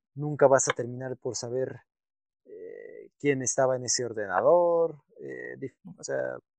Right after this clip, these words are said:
pues, puede ayudar hasta incluso a eso, más que en realidad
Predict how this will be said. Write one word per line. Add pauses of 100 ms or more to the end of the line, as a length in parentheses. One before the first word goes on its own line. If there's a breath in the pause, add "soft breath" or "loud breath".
(140)
pues,
puede
ayudar
hasta
incluso
a
eso, (380)
más
que
en
realidad